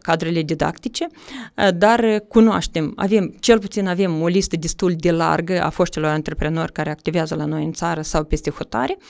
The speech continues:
cu care suntem în, în permanentă legătură și care ne susțin de fiecare dată pe noi ca organizație și elevii, uh, care doresc, uh, sau sunt, uh, în proces de studiere,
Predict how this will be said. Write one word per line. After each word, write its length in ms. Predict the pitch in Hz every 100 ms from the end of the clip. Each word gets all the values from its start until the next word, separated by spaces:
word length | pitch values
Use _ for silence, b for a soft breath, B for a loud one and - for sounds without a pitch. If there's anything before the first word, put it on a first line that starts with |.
| B B B B -
cu 120 | -
care 220 | 202 190
suntem 500 | 180 185 175 202 202
în, 240 | 185 170 165 165 165 - -
în 260 | 170 165
permanentă 560 | 165 175 170 160 170 175
legătură 480 | 170 160 165 254 277
și 160 | -
care 420 | - 190 170 - -
ne 280 | 170 170 190
susțin 560 | 185 175 - 160 262 - _ _ _ 254 - 175 180
de 80 | 180
fiecare 380 | 185 180 165 156
dată 320 | 160 175 165
pe 140 | -
noi 260 | 165 165 202
ca 160 | 165
organizație 680 | 151 156 156 151 160 160 -
și 260 | - - 151 _ _ - 170 160 165
elevii, 460 | 165 156 170 277 B B B B B
uh, 100 | - 156
care 260 | 175 165
doresc, 520 | 156 165 185 175 - -
uh, 140 | - -
sau 400 | - - 151 - - _
sunt, 640 | - - - 185 185 175
uh, 80 | 170 156 151
în 100 | 160
proces 460 | - 156 - 156
de 120 | 151 151
studiere, 760 | - 147 165 165 160 151 151